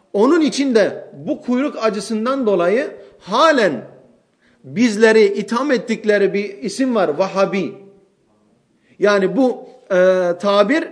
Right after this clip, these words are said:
za-, o zamandan beri bir kuyruk acısı var. İşte biz onları nasıl kötü gösterebiliriz? Elhamdülillah biz Vahabi falan değiliz.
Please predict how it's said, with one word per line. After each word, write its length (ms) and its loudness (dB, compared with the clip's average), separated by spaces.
za-, 300 -4
o 140 2
zamandan 560 -2
beri 380 0
bir 140 -8
kuyruk 400 -6
acısı 400 -4
var. 220 -4
İşte 440 -2
biz 180 -4
onları 520 -4
nasıl 260 -2
kötü 300 -8
gösterebiliriz? 840 -4
Elhamdülillah 420 -12
biz 140 -14
Vahabi 280 -6
falan 280 -10
değiliz. 400 -10